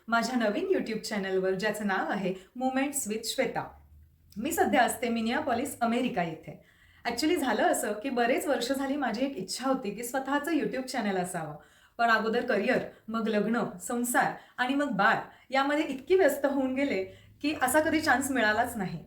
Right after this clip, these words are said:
पण मी आता फर्स्ट स्टेप घेतली आहे माझं नवीन YouTube चॅनेल स्टार्ट करण्यासाठी. त्यामध्ये मला तुमची सगळ्यांची मनापासून साथ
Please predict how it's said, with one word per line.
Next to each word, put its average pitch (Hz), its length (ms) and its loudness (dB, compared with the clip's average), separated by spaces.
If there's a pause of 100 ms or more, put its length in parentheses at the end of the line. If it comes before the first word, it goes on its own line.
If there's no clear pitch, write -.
(260)
पण 269 140 2
मी 247 120 2
आता 202 400 4
फर्स्ट 294 200 4
स्टेप 277 160 0
घेतली 240 380 -4
आहे 190 300 0 (160)
माझं 226 280 0
नवीन 233 280 -2 (140)
YouTube 226 300 -4
चॅनेल 196 300 -4
स्टार्ट 202 320 -2
करण्यासाठी. 175 540 -4 (340)
त्यामध्ये 233 360 2
मला 202 260 0
तुमची 214 380 -6 (180)
सगळ्यांची 277 520 0
मनापासून 269 520 -2
साथ 226 260 -2